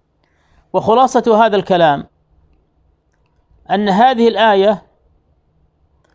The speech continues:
قسمت الناس يوم القيامة إلى ثلاثة أقسام.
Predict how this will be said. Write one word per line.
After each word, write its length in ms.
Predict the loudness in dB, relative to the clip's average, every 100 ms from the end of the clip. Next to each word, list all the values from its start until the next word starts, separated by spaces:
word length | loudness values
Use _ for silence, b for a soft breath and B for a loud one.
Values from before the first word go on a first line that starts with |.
| _ -4
قسمت 540 | -4 -2 -2 -2 -2
الناس 540 | -4 -2 0 0 -2
يوم 240 | -2 0 0
القيامة 540 | -4 -4 0 0 -2
إلى 200 | -2 -2
ثلاثة 500 | 0 2 2 0 -4
أقسام. 380 | -8 -4 -4 -4